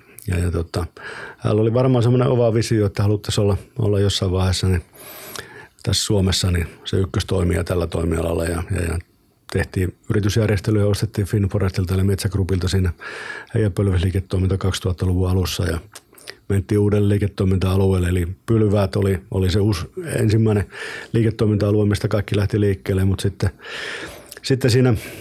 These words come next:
kaksituhatta neljä vuonna niin ostettiin pari joensulaista kyllästämää ja mentiin tuohon kestopuuvalmistukseen mukaan. Ja, ja tota, syntyi sitten Prima Timber, joka on meidän toinen tukijalka. Ja,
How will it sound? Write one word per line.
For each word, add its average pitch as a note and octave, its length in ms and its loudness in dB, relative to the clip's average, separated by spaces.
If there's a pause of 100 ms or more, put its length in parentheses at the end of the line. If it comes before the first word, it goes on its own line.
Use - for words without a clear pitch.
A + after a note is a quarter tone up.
(880)
kaksituhatta A#2 680 0 (280)
neljä A#2+ 560 4
vuonna G2+ 300 2
niin G2 240 0 (100)
ostettiin G2 440 -2
pari G2+ 220 2
joensulaista F#2+ 480 2
kyllästämää F#2 520 0
ja F#2 60 2
mentiin F#2 340 0
tuohon F2+ 260 0 (160)
kestopuuvalmistukseen F2+ 1000 -2
mukaan. E2+ 360 -4
Ja, - 80 -10 (800)
ja G2 120 -2
tota, F2 420 -4 (540)
syntyi G#2+ 300 2
sitten F#2+ 200 -2
Prima A2 320 2
Timber, F2+ 340 0
joka E2 220 -4
on E2 220 -4 (300)
meidän F2 200 -2
toinen F2 300 0
tukijalka. E2 560 -4
Ja, D#2+ 140 -4